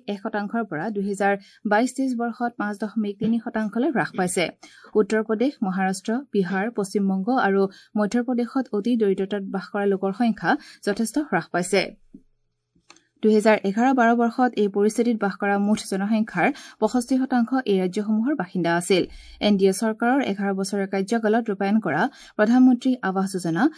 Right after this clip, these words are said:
প্ৰধানমন্ত্ৰী উজ্জ্বলা যোজনা, ধনজন যোজনা আৰু আয়ুষ্মান ভাৰত আঁচনিয়ে এই ক্ষেত্ৰত গুৰুত্বপূৰ্ণ ভূমিকা পালন কৰিছে।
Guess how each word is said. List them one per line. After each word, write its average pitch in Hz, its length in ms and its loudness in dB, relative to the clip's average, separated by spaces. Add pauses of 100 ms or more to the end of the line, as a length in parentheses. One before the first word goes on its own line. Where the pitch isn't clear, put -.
(180)
প্ৰধানমন্ত্ৰী 254 500 4 (140)
উজ্জ্বলা 196 360 0
যোজনা, 180 280 -2 (220)
ধনজন 226 400 6
যোজনা 175 260 -4 (160)
আৰু 190 140 0 (360)
আয়ুষ্মান 233 460 4
ভাৰত 202 180 -2 (100)
আঁচনিয়ে 196 360 -2 (120)
এই 202 140 4
ক্ষেত্ৰত 196 320 0 (340)
গুৰুত্বপূৰ্ণ 247 500 2 (100)
ভূমিকা 226 280 4 (140)
পালন 190 280 -2
কৰিছে। 175 320 0